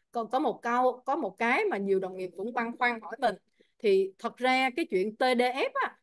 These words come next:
nếu mà tới mức mà tệ quá, tới mức là độ thanh lọc mà dưới mười thì không dùng, mà độ thanh lọc dưới mười mà có chạy thận,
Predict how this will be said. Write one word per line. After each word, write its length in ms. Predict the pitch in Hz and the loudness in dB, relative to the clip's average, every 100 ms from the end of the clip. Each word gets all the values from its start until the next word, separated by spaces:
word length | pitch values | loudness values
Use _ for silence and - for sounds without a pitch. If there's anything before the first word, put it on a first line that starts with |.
| _ | _
nếu 220 | 254 392 539 | 2 2 2
mà 60 | 214 | -2
tới 180 | 294 | -2
mức 220 | 381 494 277 | -2 -2 -2
mà 120 | 190 | -4
tệ 340 | 185 170 214 | -4 -6 -4
quá, 320 | 240 240 294 453 | -2 -2 -2 -4
tới 100 | 381 | -4
mức 260 | 349 415 - | -2 -4 -2
là 340 | 185 185 180 - _ - - 185 | -2 -2 -6 -16 _ -20 -12 -4
độ 200 | 190 214 | -2 0
thanh 180 | 277 | 0
lọc 140 | 254 190 | 2 0
mà 100 | 190 | 0
dưới 140 | 214 349 | 0 2
mười 220 | 233 208 | 2 4
thì 80 | 202 | 2
không 260 | 233 240 | 0 4
dùng, 200 | 214 196 | 4 4
mà 80 | 185 | 0
độ 180 | 180 196 | -2 -2
thanh 160 | 233 | 0
lọc 140 | 208 196 | -2 0
dưới 140 | 269 | 0
mười 400 | 339 214 202 170 _ - | 4 6 6 4 _ -8
mà 180 | 196 | -6
có 260 | 185 240 415 | -4 -2 0
chạy 200 | - 185 | 0 -4
thận, 280 | 185 180 | -2 -2